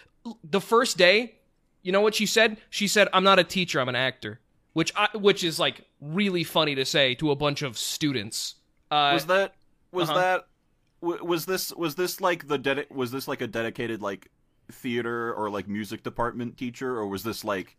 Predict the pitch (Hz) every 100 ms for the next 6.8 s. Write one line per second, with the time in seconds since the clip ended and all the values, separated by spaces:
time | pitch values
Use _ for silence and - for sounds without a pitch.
0 | - 175 190 127 135 196 147 233 110 110
1 | - 127 110 104 101 98 104 110 107 -
2 | 101 90 101 95 87 82 92 92 87 98
3 | 90 85 85 85 - 85 82 90 82 80
4 | 85 85 78 82 82 80 202 - - -
5 | 185 170 117 190 - 233 175 - - 190
6 | 233 240 180 - 185 165 147